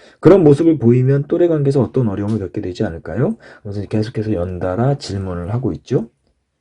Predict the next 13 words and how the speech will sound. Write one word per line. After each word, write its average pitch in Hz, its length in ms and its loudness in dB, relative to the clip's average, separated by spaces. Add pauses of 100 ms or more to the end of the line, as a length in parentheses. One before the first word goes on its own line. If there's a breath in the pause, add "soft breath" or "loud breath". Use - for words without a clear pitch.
(1200)
그랬더니 95 280 -12
선생님께서 110 840 4
백오십삼 104 440 -4
쪽에 82 240 -12 (400 loud breath)
"네, 120 80 4
맞아요. 110 500 6 (320)
불안할수록 123 640 -2
친구의 143 380 2
말 107 160 4
한마디에 113 360 4
이리저리 117 400 4
휘둘리게 123 500 -2
되지요. 90 340 -10